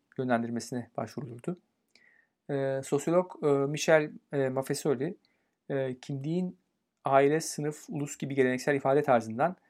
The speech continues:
bireylerin, e, paylaşılan tat, ilgi alanı ve deneyim gibi tüketim alanlarında, e, kurulan duygusal topluluğa bağlılığa dönüştüğünü söylüyor.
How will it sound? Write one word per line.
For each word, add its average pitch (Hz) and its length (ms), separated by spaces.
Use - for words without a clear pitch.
bireylerin, 151 500
e, 135 200
paylaşılan 139 580
tat, - 480
ilgi 143 260
alanı 135 280
ve 131 140
deneyim 139 260
gibi 127 220
tüketim - 280
alanlarında, 127 520
e, 123 320
kurulan 139 420
duygusal 147 320
topluluğa 139 500
bağlılığa 127 400
dönüştüğünü 113 440
söylüyor. 127 460